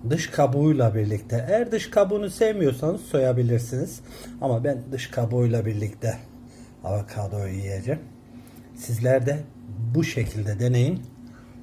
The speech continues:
Hmm, inanın harika. Muhteşem bir lezzet, muhteşem bir tat. Böyle nar ekşisine banarak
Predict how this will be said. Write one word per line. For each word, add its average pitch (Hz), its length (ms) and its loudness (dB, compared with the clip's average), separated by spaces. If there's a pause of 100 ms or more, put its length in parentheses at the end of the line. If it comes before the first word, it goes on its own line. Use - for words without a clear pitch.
(520)
Hmm, 127 540 2 (1080)
inanın 143 460 4
harika. 113 680 0 (1600)
Muhteşem 127 760 0
bir 113 80 0
lezzet, 113 500 0
muhteşem 117 680 0
bir 101 120 -2
tat. - 320 -6 (760)
Böyle 123 360 6
nar 127 140 6
ekşisine 113 640 -2
banarak 123 520 0